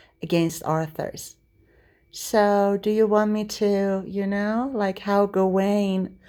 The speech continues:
"Shut up, Merlin," said Arthur, rolling him over and pinning him down. "I'll show you who likes getting it hard." He started to pull roughly at Merlin's breeches, tugging them off with a fierceness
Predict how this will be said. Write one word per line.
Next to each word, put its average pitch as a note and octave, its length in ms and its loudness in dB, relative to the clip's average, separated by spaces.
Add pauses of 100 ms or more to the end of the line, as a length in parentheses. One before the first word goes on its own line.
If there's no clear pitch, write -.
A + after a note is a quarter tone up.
(240)
"Shut B3+ 420 4
up, D#3 180 2
Merlin," D#3 560 2 (220)
said - 260 -6
Arthur, D3+ 580 -8 (600)
rolling F#3 400 2
him D#3+ 200 -2
over D#3 340 0
and C#3 220 -6
pinning G3 360 0
him D#3+ 180 -2
down. D3 380 -4 (520)
"I'll D#3+ 120 2
show F#3 260 2
you F#3+ 440 2
who D#3 200 -2
likes D3 340 -6
getting C#3+ 340 0
it B2+ 120 -10
hard." - 420 -8 (1120)
He G#3+ 120 -2
started B3+ 480 0
to - 100 -12
pull D#3 260 -2
roughly D3+ 480 -4
at - 120 -8
Merlin's D#3 480 -2
breeches, - 720 -8 (560)
tugging E3 420 0
them D3 200 0
off - 320 -6
with D#3+ 120 -2
a C#3+ 60 -4
fierceness - 720 -4